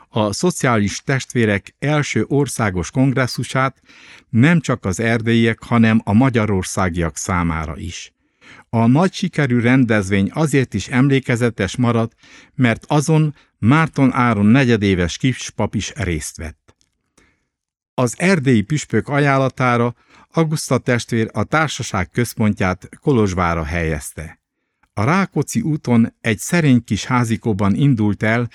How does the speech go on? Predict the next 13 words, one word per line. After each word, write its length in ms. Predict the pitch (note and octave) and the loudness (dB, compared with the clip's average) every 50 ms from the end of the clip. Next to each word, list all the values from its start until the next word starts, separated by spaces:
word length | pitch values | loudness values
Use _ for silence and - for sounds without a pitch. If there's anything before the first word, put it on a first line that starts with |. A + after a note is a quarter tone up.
| - - - _ _ | -16 -20 -20 _ _
a 140 | - A#2+ A2 | -4 -4 -4
szociális 600 | - - F#3 E3+ - - C#3 A#2+ A2 G#2 - - | -2 -2 -2 -2 0 -2 0 0 0 -2 -4 -2
testvérek 600 | - B2 B2+ - - - A#2 G2+ G2 F#2 - - | -2 -2 -2 -2 -4 -4 -2 -2 -2 -4 -4 -2
élete 420 | B2 A2+ G2+ F#2+ F2+ - G2 F2+ | -2 0 0 0 -2 -2 -6 -6
Kolozsváron. 880 | - - F#2+ E2 D#2+ D2+ C#2 C#2 C#2+ D2 D2 D2 C#2+ C#2+ D2 D2+ - _ _ _ _ _ _ _ _ _ _ _ _ | -6 -6 -6 -4 -4 -4 -6 -6 -8 -8 -8 -8 -8 -8 -10 -10 -12 _ _ _ _ _ _ _ _ _ _ _ _
Auguszta 480 | - B2+ D3 D#3 E3 F3 - - F3 D#3+ | -2 -2 0 0 0 -4 -2 -2 -2 -2
testvér 640 | - - D3+ C#3+ C3 - - A#2+ B2 B2 A#2+ B2+ - | 0 0 -2 -2 -2 -2 -2 0 0 0 0 -4 -6
fiatalos 560 | - F3+ E3 C#3+ C3 - B2+ G2+ F#2+ F#2 - | 0 0 0 0 0 -2 -2 -2 -2 -2 -2
lendülettel 760 | - A#2 A#2+ C3 C3+ A#2 B2 A#2+ A#2 A2+ - _ - A2 G2+ G2+ | -2 0 2 2 2 2 2 2 0 0 -2 _ -2 -2 -2 -2
szervezi 560 | - - - C3+ B2+ A#2+ G#2+ G#2 F2+ E2+ F2+ | -4 -2 -2 0 0 0 0 0 0 0 -2
a 100 | E2+ F2 | -2 -2
szociális 600 | - - C3 A#2 - - G#2+ F2+ E2+ E2 D#2+ - | -4 -4 -6 -6 -4 -2 -2 -2 -2 -4 -6 -2
munkát, 560 | - A#2+ B2 B2+ B2 - A#2+ A2 A2 _ _ | 0 2 2 2 2 0 -2 -2 -2 _ _